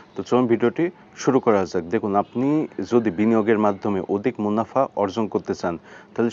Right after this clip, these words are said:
সেক্ষেত্রে আমি বলবো আপনার শেয়ার মার্কেটে কিংবা ব্যবসা প্রতিষ্ঠানে অর্থ বিনিয়োগ করা উচিত। তবে এক্ষেত্রে আপনি শেয়ার মার্কেটে কিংবা ব্যবসা প্রতিষ্ঠানে অর্থ বিনিয়োগ করার মাধ্যমে আপনি যে অধিক মুনাফা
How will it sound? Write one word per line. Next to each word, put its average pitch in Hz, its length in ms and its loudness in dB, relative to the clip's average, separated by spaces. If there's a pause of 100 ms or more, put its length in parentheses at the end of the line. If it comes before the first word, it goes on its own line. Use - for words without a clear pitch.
সেক্ষেত্রে 123 520 -4
আমি 127 100 0 (100)
বলবো 123 260 0 (380)
আপনার 110 260 -4 (100)
শেয়ার 104 260 2 (100)
মার্কেটে 110 440 0
কিংবা 117 280 2
ব্যবসা 98 340 0
প্রতিষ্ঠানে 120 520 -4
অর্থ 95 220 -2 (240)
বিনিয়োগ 117 280 2
করা 85 180 2
উচিত। - 160 -6 (100)
তবে 120 180 4 (440)
এক্ষেত্রে - 380 0 (360)
আপনি 127 180 -2 (160)
শেয়ার 117 320 2
মার্কেটে 98 360 0 (140)
কিংবা 113 280 0 (140)
ব্যবসা 101 340 0
প্রতিষ্ঠানে 107 420 -4 (100)
অর্থ 92 140 -4 (120)
বিনিয়োগ 117 280 0
করার 117 220 2
মাধ্যমে 127 380 -2
আপনি 120 200 -4
যে 143 60 -2 (140)
অধিক 123 240 2
মুনাফা 120 320 0